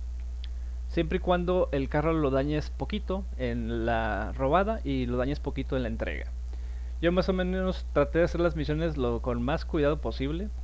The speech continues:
y estaba promediando un daño como de cinco mil. También depende mucho del auto y el tipo de misión, porque hay unas que son bien castrosas y el auto, si es un super deportivo clásico,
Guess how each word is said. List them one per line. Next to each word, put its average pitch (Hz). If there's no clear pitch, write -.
y 147
estaba 160
promediando 156
un 151
daño 147
como 123
de 117
cinco 123
mil. 160
También 156
depende 185
mucho 175
del 143
auto 151
y 143
el 120
tipo 139
de 131
misión, 135
porque -
hay 127
unas 139
que -
son 120
bien 160
castrosas 135
y 135
el 120
auto, 131
si 139
es 123
un 147
super 123
deportivo 127
clásico, 147